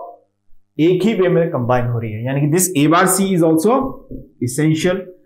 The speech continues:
क्या ये बीसी essential है? नहीं है। क्यों, क्यों नहीं है बीसी एसेंशियल? क्योंकि इसमें दो element जो है वन, वो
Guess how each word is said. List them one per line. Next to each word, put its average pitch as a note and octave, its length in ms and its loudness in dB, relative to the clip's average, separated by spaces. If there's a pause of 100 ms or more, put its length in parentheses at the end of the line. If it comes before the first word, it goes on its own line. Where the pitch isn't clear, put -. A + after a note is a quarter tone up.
(320)
क्या A#3+ 100 0
ये C4 160 2
बीसी E3+ 400 0
essential B3 540 0
है? A3 120 2 (1300)
नहीं A#2 280 -6
है। - 100 -18 (120)
क्यों, C4 160 2 (420)
क्यों G#3+ 140 4
नहीं B3+ 140 4
है A#3 60 2
बीसी A#3 160 2
एसेंशियल? A#3+ 320 2
क्योंकि B3 220 0
इसमें B3+ 560 2
दो B3+ 260 4
element A#3+ 500 2
जो A#3+ 140 0
है A3 140 0
वन, F3+ 320 2 (560)
वो F#3 160 2